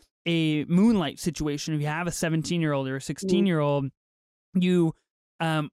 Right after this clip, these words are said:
Speaker 1: then kind of, uh, naturally and narratively wanna shift towards their relationship and their commu-, communication abilities, because that's something that they can do and they're mature enough to do.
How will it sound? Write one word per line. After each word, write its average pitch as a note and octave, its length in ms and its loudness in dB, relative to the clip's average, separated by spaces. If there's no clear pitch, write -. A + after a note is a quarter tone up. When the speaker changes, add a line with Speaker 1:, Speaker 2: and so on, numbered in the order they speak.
Speaker 1:
then F3+ 340 0
kind F#3+ 220 0
of, D3+ 300 -2
uh, C#3 500 -2
naturally E3+ 720 0
and D3 220 -2
narratively D#3+ 560 0
wanna C#3+ 380 0
shift - 400 -4
towards D#3 680 -2
their D#3+ 160 2
relationship D#3+ 480 0
and D3 80 -2
their C#3+ 100 -2
commu-, D3 320 0
communication D#3+ 520 0
abilities, C#3 440 0
because E3 200 -2
that's G3 220 -4
something D#3 320 -2
that C#3 160 -2
they C#3 340 0
can D#3 160 0
do C#3+ 280 0
and C3 80 -2
they're C3+ 80 0
mature C3 340 -2
enough D3+ 220 -2
to - 100 -10
do. B2 240 -2